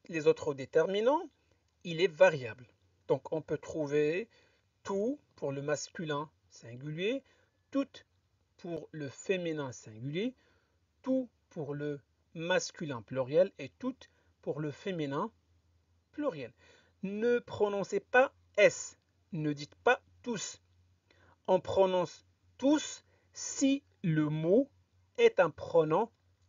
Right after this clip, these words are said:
indéfini. Alors, on va voir les pronoms indéfinis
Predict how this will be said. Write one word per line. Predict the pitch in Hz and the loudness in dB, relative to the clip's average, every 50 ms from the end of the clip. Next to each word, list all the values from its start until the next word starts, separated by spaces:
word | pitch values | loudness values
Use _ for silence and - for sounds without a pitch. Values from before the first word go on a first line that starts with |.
| _ - | _ 8
indéfini. | 247 254 254 254 247 208 185 226 220 - - 226 220 214 202 190 185 _ _ _ _ _ _ _ _ _ _ _ _ _ _ _ _ _ _ - - | 10 12 12 10 8 6 0 -4 -6 -4 -4 -2 -2 0 -2 -4 -6 _ _ _ _ _ _ _ _ _ _ _ _ _ _ _ _ _ _ -6 0
Alors, | - 151 160 151 139 139 - _ _ _ _ _ _ _ _ _ _ _ _ _ _ _ - | 4 6 8 6 6 4 -2 _ _ _ _ _ _ _ _ _ _ _ _ _ _ _ -12
on | 160 147 | -10 -2
va | 139 160 160 | 0 2 2
voir | 147 143 156 170 180 202 220 226 196 - - - 175 | 2 2 4 4 4 4 2 0 -2 -4 -10 -14 -6
les | 156 151 147 147 147 - - _ _ - | 0 2 2 2 2 0 -4 _ _ -16
pronoms | - - - - 208 196 180 160 143 135 - _ _ _ - | -14 -14 -4 0 2 2 4 2 0 -2 -4 _ _ _ -2
indéfinis | 220 220 226 220 180 190 175 - - 196 156 151 175 233 233 | 0 2 2 2 0 -2 -6 -6 -6 -6 -4 -4 -4 -6 -6